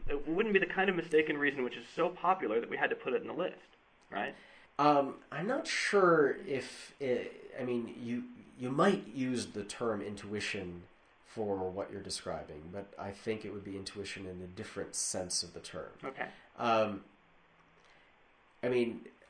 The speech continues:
Speaker 2: um, anyone who, um, pauses for a moment and reflects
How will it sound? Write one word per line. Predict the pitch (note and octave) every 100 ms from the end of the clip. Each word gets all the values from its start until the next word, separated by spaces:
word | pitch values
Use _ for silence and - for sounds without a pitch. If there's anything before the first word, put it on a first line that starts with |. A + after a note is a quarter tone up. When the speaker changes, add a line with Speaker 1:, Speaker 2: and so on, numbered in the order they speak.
| -
Speaker 2:
um, | A#2+ G#2+ F#2+ F#2 E2+ - - _ _ _ _ _ _ _ _
anyone | C#3+ A3+ A3 E3+ D#3
who, | D3 C3 A#2+ A2+ A2 G#2+ - - _ _ _ _ -
um, | A#2+ G#2+ G#2 F#2+ F2+ E2+ E2+ _ _ _ _ _ _ -
pauses | - - D#3+ E3+ E3 - G2+ E2+ F2 - - - _ _
for | - - A#2+ A2
a | G#2+
moment | G2+ G2+ G#2 G2 D#2+ - - - - - _ _ _ _ _ _
and | G#2+ G#2+ G#2+
reflects | G#2+ G#2 - C#3 C#3+ - - - -